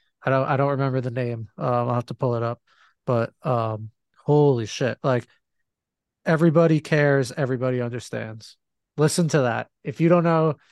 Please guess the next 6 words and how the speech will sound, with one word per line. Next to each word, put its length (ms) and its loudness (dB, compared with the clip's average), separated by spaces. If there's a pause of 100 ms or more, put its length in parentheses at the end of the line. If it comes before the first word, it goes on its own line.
(300)
anything 340 2
about 320 0
this 180 -6
guy 480 -4
or 200 -12 (400)
whatever, 520 0